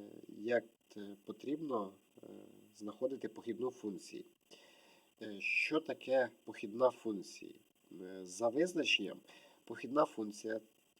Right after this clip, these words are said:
це, е, границя відношення приросту функції до приросту аргумента, е, який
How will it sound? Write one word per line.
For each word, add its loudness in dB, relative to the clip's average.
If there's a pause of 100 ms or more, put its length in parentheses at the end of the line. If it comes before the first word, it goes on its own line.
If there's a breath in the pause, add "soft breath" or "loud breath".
(140)
це, 0 (220)
е, -10 (140)
границя 0
відношення 2 (180)
приросту 0 (120)
функції -4
до -4
приросту -2 (320 loud breath)
аргумента, 2 (440 loud breath)
е, -4
який -4